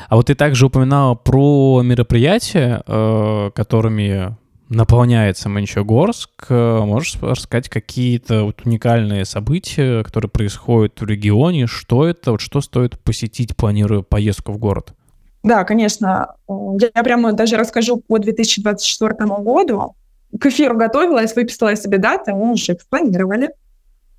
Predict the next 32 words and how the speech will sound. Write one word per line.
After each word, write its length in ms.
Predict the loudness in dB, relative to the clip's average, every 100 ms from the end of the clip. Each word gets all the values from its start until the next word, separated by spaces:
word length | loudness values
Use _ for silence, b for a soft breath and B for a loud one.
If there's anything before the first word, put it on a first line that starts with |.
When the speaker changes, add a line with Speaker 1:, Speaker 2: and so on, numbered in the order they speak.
| _ -4
Speaker 2:
Э, 240 | 0 2
не 100 | 0
все, 280 | 0 0 2
но 120 | 2
многие. 560 | 2 0 -2 -2 -2 -4 -8 _ _ _ _ _ -6
И 100 | -2
прям 220 | 0 2
вот 140 | 0
пройдусь 300 | 0 0 -2
по 140 | -2 -2
каждому 400 | -2 -2 -4 -4
из 180 | -6 -4
событий. 760 | -2 0 0 -2 0 2 2
Ну, 140 | 0 -2
во-первых, 680 | -2 -2 -2 -4 -6 -6
э, 300 | -2 -2 -2 -6 _ _ _ _ _ -10
э, 260 | -4 -2 0
у 80 |
нас 240 | 2 2 0
очень 320 | -4 -2 0
много, 520 | 2 0 0 -2 -2 -6
э, 220 | -4 -4
спортивных 540 | -2 -4 -2 -4 -4 -6
мероприятий. 680 | -4 -4 0 0 2 -2 -4
Вот 140 | -4
сейчас 420 | -4 -4 -6 -8
на 140 | -4 -2
двух 260 | -2 -4 -2
подробнее 460 | -2 0 -2 -2 -2
остановлюсь. 640 | -4 -4 -2 0 -2 -4 -14 _ _ _ _
Это 520 | -4 -4 -4 -2 -2
заплыв, 500 | -2 -2 0 0 0